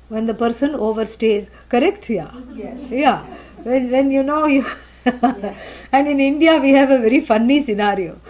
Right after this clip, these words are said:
Speaker 1: You know, you're not supposed to ask how long you have come for.
Speaker 2: <laughs>
Speaker 1: Yeah. When somebody says, "I'm coming," you don't say, "Oh, you're coming for the weekend?" This is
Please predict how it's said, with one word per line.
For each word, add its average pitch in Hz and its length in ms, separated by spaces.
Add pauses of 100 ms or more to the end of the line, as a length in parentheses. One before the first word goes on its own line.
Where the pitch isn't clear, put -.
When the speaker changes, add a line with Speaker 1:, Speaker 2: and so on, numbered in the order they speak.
(320)
Speaker 1:
You 269 100
know, 302 100
you're 277 160
not 349 200
supposed 294 540
to 330 80
ask 247 400
how 202 240
long 240 380
you 220 100
have 208 200
come 208 220
for. - 260 (280)
Speaker 2:
<laughs> 294 120 (440)
Speaker 1:
Yeah. 214 280 (200)
When 233 120
somebody 285 400
says, 311 260
"I'm 254 180
coming," 247 500 (240)
you 277 120
don't 320 280
say, 269 220
"Oh, 254 320
you're 240 260
coming 311 240
for 320 140
the 294 40
weekend?" 339 500
This 294 180
is 285 140